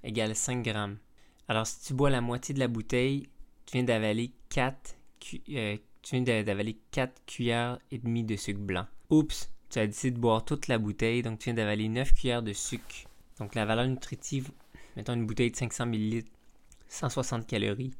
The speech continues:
cinquante milligrammes de so-, euh, de sodium,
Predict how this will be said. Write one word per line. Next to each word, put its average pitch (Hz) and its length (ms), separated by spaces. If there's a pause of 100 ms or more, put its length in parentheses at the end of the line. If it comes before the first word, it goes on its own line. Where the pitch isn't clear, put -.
(200)
cinquante 120 560
milligrammes 110 520
de 101 80
so-, - 200 (200)
euh, 101 80
de 92 420 (760)
sodium, 107 640